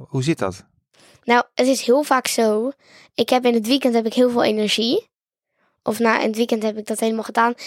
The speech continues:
Speaker 2: En maandag heb ik dan niet zo heel veel zin in school. En dan is gym altijd heel erg leuk. En meestal op,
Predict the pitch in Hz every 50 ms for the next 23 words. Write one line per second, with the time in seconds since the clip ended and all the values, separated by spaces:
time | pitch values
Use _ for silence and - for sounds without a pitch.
0 | - - - - 220 233 247 262 277 262 240 247 226 226 - 233 226 240 262 247
1 | - 247 240 226 220 226 214 - 214 214 208 208 202 - - - - 220 220 226
2 | 294 427 - _ _ _ _ _ _ _ - - - - - 247 226 226 233 233
3 | - - - 320 294 277 247 233 - 233 226 226 - - 226 247 262 262 247 226
4 | - - 233 247 220 208 208 - - - _ _ - - - - - - - 226
5 | 226 226 233 240 269 - - - 247 247 240 220 - - -